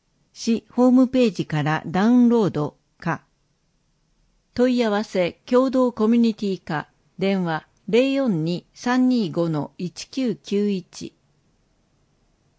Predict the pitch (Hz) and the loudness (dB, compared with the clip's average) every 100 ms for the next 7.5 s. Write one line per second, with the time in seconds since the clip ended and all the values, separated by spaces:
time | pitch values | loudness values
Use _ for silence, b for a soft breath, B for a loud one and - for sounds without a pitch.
0 | _ _ _ _ _ _ _ _ _ _ | _ _ _ _ _ _ _ _ _ _
1 | _ _ _ _ - 262 262 254 240 226 | _ _ _ _ 0 0 0 0 0 2
2 | 247 254 254 254 226 240 208 160 - 170 | 0 0 0 -2 0 0 0 -4 -4 -2
3 | 165 185 190 170 170 - 165 160 - _ | 0 -2 -2 -4 -4 -6 -6 -6 -8 _
4 | - 180 254 220 165 151 - 185 165 139 | -10 -4 -2 -2 -4 -6 -6 -6 -4 -6
5 | - - 262 247 220 160 160 180 185 175 | -12 -6 0 2 2 0 -2 -4 -2 -2
6 | 175 - 220 247 247 240 220 226 208 202 | -4 -2 0 2 0 -4 -4 0 0 -2
7 | - 180 139 - - | -2 -2 -2 -8 -16